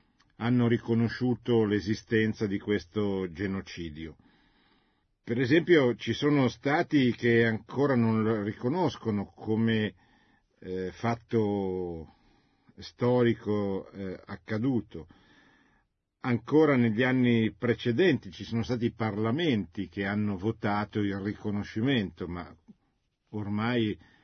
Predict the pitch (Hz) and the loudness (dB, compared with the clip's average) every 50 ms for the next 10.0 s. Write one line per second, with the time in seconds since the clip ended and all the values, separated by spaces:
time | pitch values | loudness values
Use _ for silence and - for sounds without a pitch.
0 | _ _ _ _ _ _ 95 92 87 101 95 - _ - 110 113 127 135 123 - | _ _ _ _ _ _ -14 -8 -8 -8 -8 -8 _ -4 -4 -2 -2 -2 -4 -4
1 | - 101 87 85 95 92 85 _ _ 98 104 120 123 117 95 - 101 90 87 87 | -4 -6 -6 -6 -8 -8 -8 _ _ -6 -4 -2 -2 -4 -4 -4 -8 -8 -8 -8
2 | 85 90 95 107 113 113 104 92 - 95 90 87 85 82 80 - _ _ _ _ | -8 -6 -4 -4 -2 -4 -4 -6 -8 -10 -10 -10 -10 -12 -14 -18 _ _ _ _
3 | _ _ _ _ _ _ _ _ _ _ _ _ _ _ _ _ _ - - 87 | _ _ _ _ _ _ _ _ _ _ _ _ _ _ _ _ _ -20 -16 -14
4 | 90 87 85 82 - - 123 139 135 117 98 90 85 80 78 - _ _ _ _ | -12 -12 -12 -12 -8 -6 -4 -2 -2 -2 -2 -4 -8 -10 -12 -14 _ _ _ _
5 | _ _ _ _ _ _ _ _ _ _ _ _ _ _ _ _ _ _ _ _ | _ _ _ _ _ _ _ _ _ _ _ _ _ _ _ _ _ _ _ _
6 | _ _ _ - - - 160 208 196 - 233 208 156 - - _ _ _ 180 170 | _ _ _ -20 -2 2 2 2 4 6 4 4 4 4 -2 _ _ _ 4 4
7 | 147 - - 208 - - 208 156 143 - - 143 151 151 151 147 139 120 127 127 | 4 2 0 2 2 4 4 4 2 2 4 6 6 8 8 6 6 4 2 2
8 | 123 120 113 98 117 117 123 127 135 120 - 214 185 147 110 110 104 95 107 101 | 4 2 2 2 2 2 2 2 0 2 2 4 4 6 4 2 0 0 -2 -2
9 | - - 135 123 127 - - 143 147 156 151 127 - - 147 143 135 127 113 - | 0 0 2 2 2 0 2 4 4 4 4 2 4 4 4 6 6 6 4 2